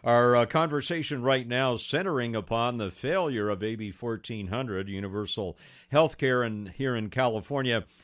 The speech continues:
to get out of the assembly. Yesterday, on the last day that it was required to get out of the assembly, didn't happen. In fact, the sponsor,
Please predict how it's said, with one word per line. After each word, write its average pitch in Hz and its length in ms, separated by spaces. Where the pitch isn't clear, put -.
to 147 100
get 151 300
out 170 220
of 208 120
the 196 160
assembly. 190 720
Yesterday, 104 640
on 85 140
the 90 80
last 110 400
day 120 180
that 104 340
it 92 240
was 101 400
required 131 800
to 123 100
get 113 220
out 120 180
of 123 120
the 131 120
assembly, 139 580
didn't 139 300
happen. 131 420
In 90 140
fact, 107 340
the 95 120
sponsor, 151 640